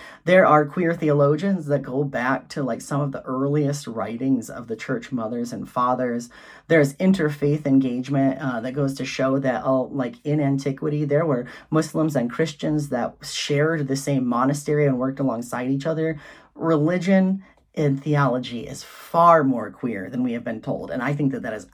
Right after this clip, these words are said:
absolutely an exciting fact. So, this is my thoughts. I, I'm not trying to prove that Christianity has always been absolutely one hundred percent yay gay, but all I'm saying is you cannot be intellectually honest and say that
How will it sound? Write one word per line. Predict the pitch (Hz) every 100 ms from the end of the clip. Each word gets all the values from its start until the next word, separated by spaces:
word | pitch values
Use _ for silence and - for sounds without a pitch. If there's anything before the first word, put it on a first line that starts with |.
| -
absolutely | 135 123 - 127 120 104 107 -
an | 107
exciting | 90 - 107 82 - 90
fact. | - - - - _ _
So, | - - 117 - _ - - - _ _ _ -
this | 190 208
is | 202
my | 190
thoughts. | 220 175 110 -
I, | 180 160 160 160
I'm | 160 156
not | 170 175 170
trying | 196 175 180
to | 147
prove | - 165 147 135
that | 131 113 -
Christianity | - 151 147 135 135 127 127
has | 139 -
always | 120 123 123
been | - 110
absolutely | 113 127 - 120 113 120
one | 120
hundred | 143 135 131
percent | 135 - 95
yay | 123 127 127
gay, | 113 - - - -
but | 131
all | 143
I'm | 139
saying | 147 131
is | 110 117
you | 135
cannot | 143 120 127 143 - - - -
be | 135 -
intellectually | 147 151 156 147 143 151 135
honest | 131 143 -
and | -
say | 117 107
that | 101 104